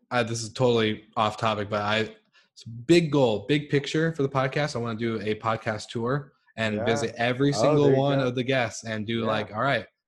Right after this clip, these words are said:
Speaker 1: let's do what, where are they now?" type thing. I think it would be
Speaker 2: Yeah.
Speaker 1: fun. So I
Speaker 2: Oh,
Speaker 1: think
Speaker 2: yeah.
Speaker 1: definitely adding you guys to that list for sure. And
Speaker 2: Absolutely.
Speaker 1: be-,
Speaker 2: Would love to.
Speaker 1: me-, yeah, meet my hospitality brother.
Speaker 2: Yeah.
Speaker 1: <laughs>
Speaker 2: Like I said, you know, the,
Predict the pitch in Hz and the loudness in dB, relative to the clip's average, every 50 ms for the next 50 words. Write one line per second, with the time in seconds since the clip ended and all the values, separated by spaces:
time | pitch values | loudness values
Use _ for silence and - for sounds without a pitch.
0 | _ _ _ - 117 113 - - 120 - - - _ - - 135 - - 110 117 | _ _ _ -14 -12 -10 -6 -6 -6 -6 -8 -14 _ -20 -20 -20 -18 -14 -6 -4
1 | 123 123 120 - 117 123 127 131 131 127 120 117 113 107 107 107 110 113 117 - | -2 -2 -2 -4 -2 2 2 2 2 2 0 -2 -2 -2 -2 -2 -2 -2 -2 -2
2 | 127 127 123 - 139 139 147 156 151 - 120 117 120 110 95 107 123 127 107 101 | -2 -4 -4 -4 -4 -4 -4 -4 -4 -6 -4 -4 -4 -2 -2 -2 -2 -2 -4 -4
3 | 92 113 117 123 123 - - 113 110 107 98 - 107 104 110 113 101 90 90 98 | -4 -2 -2 -2 -4 -6 -4 -4 -4 -2 -4 -4 -2 0 0 0 0 -2 -4 -6
4 | 101 98 90 - - _ _ - 127 131 147 156 - 135 123 117 110 110 107 107 | -6 -6 -8 -12 -16 _ _ -2 0 0 0 0 -2 -4 -2 0 0 0 0 -2
5 | 107 113 117 110 110 101 101 95 - - 110 104 95 95 101 95 92 - - - | -4 -4 -4 -2 -2 -4 -4 -6 -8 -8 -8 -8 -6 -8 -10 -12 -12 -14 -16 -14
6 | - 110 98 95 - - - - 104 101 87 85 - _ _ _ _ - - 110 | -14 -14 -14 -12 -14 -14 -14 -14 -14 -16 -16 -18 -20 _ _ _ _ -14 -8 -8
7 | 123 120 202 202 117 107 98 98 104 101 98 - - 98 95 95 - - 95 87 | -6 -6 -4 -4 -4 -4 -4 -2 -2 -4 -4 -4 -6 -8 -8 -8 -10 -10 -8 -8
8 | 120 110 - _ _ _ _ _ _ - 110 110 107 101 107 113 107 107 104 101 | -8 -8 -10 _ _ _ _ _ _ -4 -2 -2 0 0 -2 -2 -2 -2 -2 -2
9 | 110 107 95 - 104 - 110 107 104 101 101 98 101 98 98 98 98 95 - _ | -2 -4 -4 -6 -8 -6 -4 -4 -2 -4 -4 -4 -4 -4 -4 -4 -6 -8 -10 _
10 | _ _ _ _ - - 104 98 104 95 156 143 143 - - - - - _ - | _ _ _ _ -20 -14 -10 -8 -6 -4 -4 -6 -8 -10 -18 -20 -20 -20 _ -20
11 | - - _ - 143 156 165 165 143 - 147 139 127 127 127 127 135 123 120 120 | -20 -10 _ 2 4 6 6 4 4 6 6 6 6 6 6 4 2 2 0 0